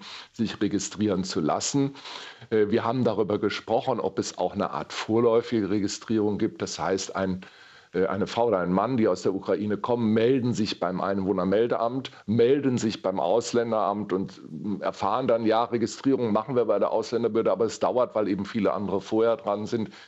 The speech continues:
äh, dass die dann Leistung bekommen können, vielleicht auch nur vorläufig, und dass sie arbeiten können direkt. Auch das ist wichtig.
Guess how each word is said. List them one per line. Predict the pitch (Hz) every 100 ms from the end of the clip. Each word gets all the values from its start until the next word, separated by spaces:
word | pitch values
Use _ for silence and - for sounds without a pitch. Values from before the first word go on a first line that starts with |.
| -
äh, | 98 95
dass | 101 -
die | 117
dann | 101 92 101
Leistung | 90 104 - 104 92
bekommen | 92 127 143 123
können, | - 113 107
vielleicht | - 90 85
auch | 90
nur | 92
vorläufig, | - 110 104 107 101
und | 117 104
dass | 90
sie | 110 -
arbeiten | 92 101 113 - 113
können | 120 110 104
direkt. | 104 110 - - - -
Auch | - 90
das | 101 98
ist | 98 101
wichtig. | 113 - 123 -